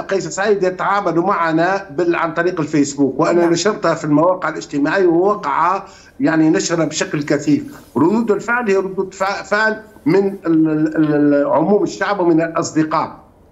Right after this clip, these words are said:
Speaker 1: آه، لا أتوقع أن قيس سعيد سيرد، اللهم يرد بالقمع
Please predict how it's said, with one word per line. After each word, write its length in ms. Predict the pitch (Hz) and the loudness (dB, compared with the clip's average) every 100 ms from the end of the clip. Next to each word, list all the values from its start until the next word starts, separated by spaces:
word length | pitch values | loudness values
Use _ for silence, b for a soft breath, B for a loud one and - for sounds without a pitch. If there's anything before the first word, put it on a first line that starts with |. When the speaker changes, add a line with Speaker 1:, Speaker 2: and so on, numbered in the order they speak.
| - | -4
Speaker 1:
آه، 520 | 139 127 127 123 127 139 | 0 2 2 2 2 2
لا 240 | 185 - | 0 0
أتوقع 520 | - 220 208 202 175 | -2 0 0 -2 -8
أن 80 | 180 | -8
قيس 260 | 180 185 - | -10 -10 -8
سعيد 180 | 254 | -8
سيرد، 520 | 214 214 226 285 254 170 | -4 0 2 2 0 2
اللهم 320 | 170 214 233 | 2 2 4
يرد 420 | 208 233 262 180 | 4 2 -2 -4
بالقمع 460 | 226 226 302 151 | -6 -2 -2 -2